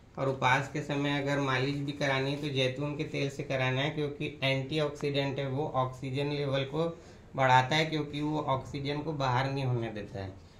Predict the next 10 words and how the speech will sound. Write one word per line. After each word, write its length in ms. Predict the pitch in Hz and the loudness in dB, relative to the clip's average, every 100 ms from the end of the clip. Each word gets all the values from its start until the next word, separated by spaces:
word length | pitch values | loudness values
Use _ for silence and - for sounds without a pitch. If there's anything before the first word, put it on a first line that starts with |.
| - - | -20 -6
कोई 180 | 143 147 | -2 -2
चीज़ 260 | 160 160 | -2 -2
सबसे 340 | 165 147 - 170 | -2 -2 0 0
important 640 | 165 160 156 - 156 156 | 2 2 2 2 0 2
है 140 | 165 156 | 0 0
oxygen, 680 | 135 139 - 143 135 131 110 - | -2 -4 -4 -4 0 0 0 -4
ये 160 | 127 147 | -2 0
हमेशा 460 | 143 139 143 143 151 | 2 2 0 0 -2
ध्यान 320 | 139 135 139 | 0 0 0
रखेंगे। 440 | 135 139 139 139 | -2 -2 -4 -2